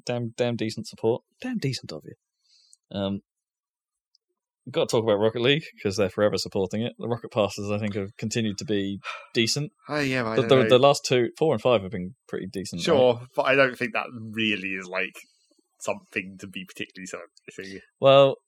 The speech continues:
Speaker 1: yeah,
Speaker 2: I mean,
Speaker 1: e-,
Speaker 2: it's all,
Speaker 1: especially
Speaker 2: it's
Speaker 1: in the
Speaker 2: all
Speaker 1: f-
Speaker 2: that Rocket League can do, really, but, like <laughs>
Speaker 1: especially in the face of the Blueprint stuff, which I don't think has gone particularly well.
Speaker 2: Sure.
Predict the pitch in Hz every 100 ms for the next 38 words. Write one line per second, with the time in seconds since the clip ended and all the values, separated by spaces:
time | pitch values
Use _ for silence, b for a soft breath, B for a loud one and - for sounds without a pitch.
0 | _ - 117 80 82 - 175 170 233 220
1 | 240 233 220 226 202 202 180 180 165 139
2 | 139 123 151 113 98 92 98 110 110 113
3 | 117 104 123 123 - - 156 165 151 139
4 | 131 - 120 110 127 120 117 90 85 -
5 | 90 - 104 107 104 104 98 90 98 -
6 | 104 - 90 87 87 76 78 - 107 92